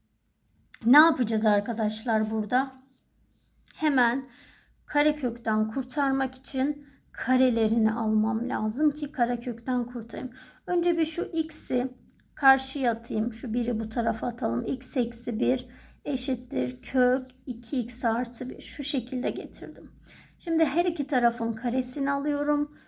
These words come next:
Çünkü şu kareden küp, e, karekökten kurtarmak için.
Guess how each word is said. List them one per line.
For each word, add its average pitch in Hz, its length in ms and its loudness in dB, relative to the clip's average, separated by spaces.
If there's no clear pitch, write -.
Çünkü 269 320 -2
şu - 220 -6
kareden 240 680 0
küp, - 280 -10
e, 233 300 -2
karekökten 277 760 -2
kurtarmak 240 680 -4
için. - 340 -20